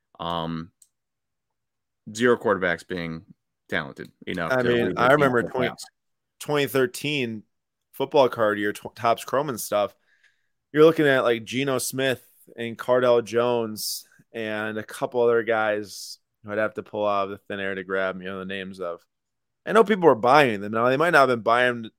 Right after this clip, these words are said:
Speaker 2: them to the level people were buying Trevor Lawrence and Justin Fields and Trey Lance. They probably weren't as, you know, good as those guys in either college or whatever anyways.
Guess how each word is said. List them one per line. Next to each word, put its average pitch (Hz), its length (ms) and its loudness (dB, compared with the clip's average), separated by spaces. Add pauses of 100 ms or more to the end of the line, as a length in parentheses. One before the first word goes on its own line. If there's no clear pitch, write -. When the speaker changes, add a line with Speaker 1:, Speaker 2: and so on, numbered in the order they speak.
(140)
Speaker 2:
them 117 160 -4
to 113 140 -4
the 107 40 0
level 107 320 0
people 120 240 -8
were 104 80 -4
buying 104 380 -6
Trevor 104 260 -6
Lawrence 101 480 -6
and 98 180 -10
Justin 98 300 -12
Fields 95 220 -10
and 92 100 -20
Trey 98 140 -8
Lance. 92 320 -10
They 98 100 -18
probably 123 240 0
weren't 104 220 -6
as, - 160 -18 (160)
you 101 100 -10
know, 95 80 -8
good 92 180 -6
as 92 120 -6
those 87 160 -12
guys 87 240 -6
in 87 140 -20 (340)
either 90 180 -6
college 92 380 -2
or 92 80 -4
whatever 92 240 -2
anyways. 101 420 -2